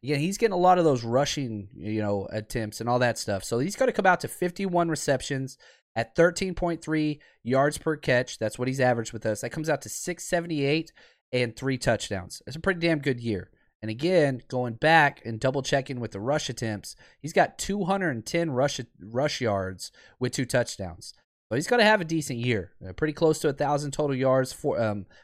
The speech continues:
five total touchdowns. Not too bad for a wide receiver two. Jalen Hurd, oh man, um, that's who I have as the wide receiver three. Just one and a half catches per game. I think it's gonna be a whole bunch of guys as that wide receiver three spot.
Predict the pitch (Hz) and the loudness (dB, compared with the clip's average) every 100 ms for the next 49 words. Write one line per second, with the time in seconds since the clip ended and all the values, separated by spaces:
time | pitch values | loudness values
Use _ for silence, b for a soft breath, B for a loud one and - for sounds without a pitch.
0 | _ 143 156 143 156 147 120 139 131 135 | _ 2 2 2 0 0 0 0 0 -2
1 | 123 117 - b b 123 143 147 - 147 | -2 -4 -8 b b 0 2 2 -2 -2
2 | 127 120 - 117 110 107 104 104 95 - | 0 0 -2 0 0 -2 -6 -8 -10 -6
3 | 117 101 B B 127 170 226 220 185 196 | -6 -6 B B -4 0 2 2 4 4
4 | 208 156 - - 156 156 127 151 151 - | 4 0 -2 -2 2 2 2 4 4 2
5 | b b b _ - 123 131 131 127 120 | b b b _ 0 4 6 6 4 0
6 | - - - _ _ 95 120 165 196 220 | -8 -14 -20 _ _ -6 0 2 0 2
7 | 202 175 175 170 - 147 147 143 139 131 | 4 4 2 0 -2 2 2 0 -4 -6
8 | 113 - 135 135 123 b b b _ _ | -6 -4 0 0 -2 b b b _ _
9 | - 175 - 139 165 180 165 143 147 139 | -4 -4 -2 2 4 4 2 2 0 0
10 | 151 139 131 - 131 120 127 123 - 165 | 0 0 -4 -4 -4 0 0 0 0 -2
11 | 135 - 143 123 110 90 127 143 147 139 | -4 0 0 0 -4 -2 2 2 2 -2
12 | 131 110 110 113 123 123 - b b b | -2 -2 0 2 0 -2 -10 b b b
13 | 120 127 104 110 120 123 120 123 113 104 | 0 0 2 2 2 0 -4 -4 -4 -4
14 | 120 107 - - 107 113 135 | -4 -4 -6 0 4 4 2